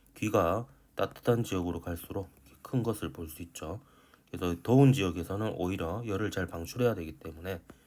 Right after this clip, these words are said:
요 말단부의 크기가 커진다라는 것을 볼 수가 있습니다. 그 몸집은 추운 곳으로 갈수록 또 큰 것을 볼 수가 있습니다. 그리고 개구리하고 뱀은요, 겨울이 되면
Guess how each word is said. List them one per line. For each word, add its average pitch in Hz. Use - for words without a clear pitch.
요 87
말단부의 87
크기가 82
커진다라는 -
것을 78
볼 87
수가 82
있습니다. 78
그 92
몸집은 113
추운 151
곳으로 107
갈수록 78
또 80
큰 95
것을 85
볼 82
수가 92
있습니다. 80
그리고 104
개구리하고 117
뱀은요, 95
겨울이 113
되면 117